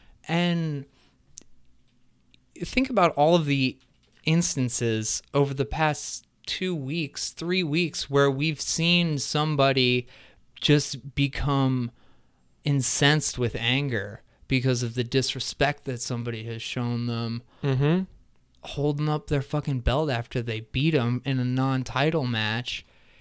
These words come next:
Speaker 1: And it's like, that's all that needs to be done.
Speaker 2: Yeah.
Speaker 1: It's like, none of these, none of the title feuds that A J's been in over the past year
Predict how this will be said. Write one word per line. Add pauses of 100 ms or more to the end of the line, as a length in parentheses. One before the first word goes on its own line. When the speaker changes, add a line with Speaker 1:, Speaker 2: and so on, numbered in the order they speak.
(720)
Speaker 1:
And
it's
like, (140)
that's (100)
all
that
needs
to
be
done. (200)
Speaker 2:
Yeah. (380)
Speaker 1:
It's
like,
none
of
these, (600)
none
of
the
title
feuds
that
A
J's
been
in (600)
over
the
past
year